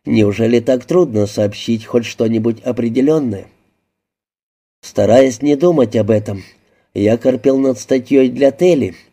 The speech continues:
потом приготовил ужин — Снова занялся Телли, прервался, чтобы подготовить все к ночи, и просидел за машинкой,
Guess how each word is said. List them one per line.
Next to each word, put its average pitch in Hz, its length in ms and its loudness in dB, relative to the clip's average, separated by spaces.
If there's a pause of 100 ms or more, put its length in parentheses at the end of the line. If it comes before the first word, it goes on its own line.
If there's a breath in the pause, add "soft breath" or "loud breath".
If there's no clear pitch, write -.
(280)
потом 107 380 0
приготовил 127 680 0
ужин — 110 440 -2 (360)
Снова 107 460 -4
занялся 120 560 -2
Телли, 135 420 -2 (140)
прервался, 120 760 -2 (140)
чтобы 107 300 -2
подготовить 107 680 -2
все 120 240 -2
к - 80 -20
ночи, 147 440 -4 (460)
и 120 120 0
просидел 110 540 0
за 120 160 0
машинкой, 131 680 -2